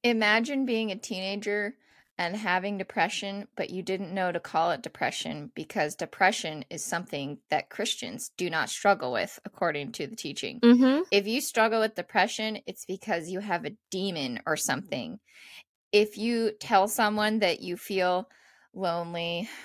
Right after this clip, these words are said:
Speaker 1: or sad or isolated,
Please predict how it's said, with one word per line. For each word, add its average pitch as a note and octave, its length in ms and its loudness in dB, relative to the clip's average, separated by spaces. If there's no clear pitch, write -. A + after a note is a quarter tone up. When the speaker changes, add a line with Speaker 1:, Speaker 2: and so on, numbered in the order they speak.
Speaker 1:
or G#3+ 120 -2
sad D#3+ 720 -2
or G#3 200 0
isolated, D#3+ 840 0